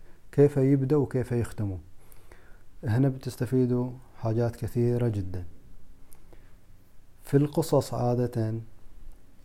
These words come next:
الختام عادة يكون الحل، الحل في الختام.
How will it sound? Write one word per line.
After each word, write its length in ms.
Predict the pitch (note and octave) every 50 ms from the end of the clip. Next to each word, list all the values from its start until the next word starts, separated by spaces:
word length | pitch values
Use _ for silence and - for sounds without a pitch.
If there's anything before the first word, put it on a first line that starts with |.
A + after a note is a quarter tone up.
| - -
الختام 600 | A#2+ A#2+ A2+ - - C3 - - C#3+ C#3+ C#3 A#2+
عادة 260 | A2+ A#2+ A2+ A#2+ C3
يكون 520 | A#2+ A2+ A#2 - B2 B2 B2 B2 B2 B2 - - - - - - - - - - - - -
الحل، 360 | C3+ A#2 - - - C3 G2+ F2 - - - G#2+
الحل 240 | G2+ - B2+ A#2+
في 100 | G#2 -
الختام. 400 | A2 G#2 - - G#2 - G2+ F#2